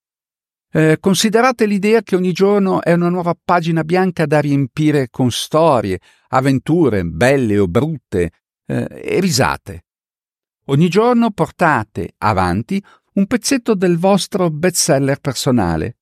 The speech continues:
e quando andrete a rileggere il libro vi soffermerete a ragionare su tre capitoli:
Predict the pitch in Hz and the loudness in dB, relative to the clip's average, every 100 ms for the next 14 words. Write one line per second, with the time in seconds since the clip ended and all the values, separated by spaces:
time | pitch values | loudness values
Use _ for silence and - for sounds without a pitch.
0 | _ _ _ - 196 208 208 - 220 202 | _ _ _ -2 2 2 0 -2 0 0
1 | 202 190 190 180 202 202 - 113 - - | 0 0 0 0 0 -2 -2 -6 -6 -6
2 | 113 117 131 170 143 120 120 120 98 87 | -2 0 2 2 2 2 2 0 0 -2
3 | 101 143 _ _ _ _ _ 190 202 - | -2 -4 _ _ _ _ _ -2 0 0
4 | 175 208 202 214 185 131 147 170 202 196 | -2 -2 0 2 2 0 0 0 2 2
5 | 165 180 190 214 - 175 - 151 - 82 | 2 2 0 -2 -2 -4 -2 -4 -4 -8
6 | - 80 82 | -6 -6 -6